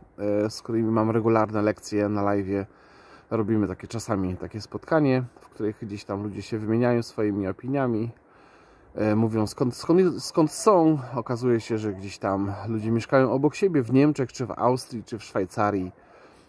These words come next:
Możecie się może w jakiś tam sposób poznać, jakieś życie towarzyskie może kwitnąć. Mimo wszystko, z akcentem na wszystko.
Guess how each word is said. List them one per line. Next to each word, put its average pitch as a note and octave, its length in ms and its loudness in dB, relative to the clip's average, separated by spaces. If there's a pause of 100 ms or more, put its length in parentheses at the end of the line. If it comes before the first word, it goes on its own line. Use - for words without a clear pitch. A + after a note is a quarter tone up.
(120)
Możecie G2+ 340 -8
się F#2+ 160 -12
może E2 200 -10
w - 20 -20
jakiś - 180 -20
tam F#2+ 140 -10
sposób - 340 -8
poznać, C#3+ 580 2 (120)
jakieś - 260 -16
życie B2 260 -6
towarzyskie E3+ 480 2
może C3 200 2
kwitnąć. - 600 -10 (420)
Mimo C3 480 8 (160)
wszystko, - 800 -2 (600)
z - 80 -14
akcentem B2+ 600 -2
na C#3 120 2
wszystko. - 600 -6